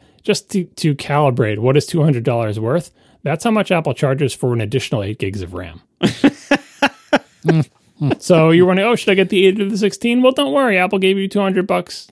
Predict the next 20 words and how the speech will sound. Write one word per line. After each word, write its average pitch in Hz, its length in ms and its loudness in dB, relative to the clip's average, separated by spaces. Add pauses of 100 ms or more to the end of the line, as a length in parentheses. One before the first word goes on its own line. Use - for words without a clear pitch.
(160)
uh, 165 260 -2
off, 160 320 -4
and 143 180 -2
that 143 120 -4
two - 80 -4
hundred 160 240 -2
bucks 147 260 -6
is 147 80 -2
exactly 131 520 -2
how 139 100 2
much 127 200 -4
it 131 60 -4
costs 117 320 -6
you 107 240 -4
to 131 140 -6
upgrade 113 320 -6
from 104 160 -10
eight 107 140 -8
to - 60 -18
sixteen. - 380 -14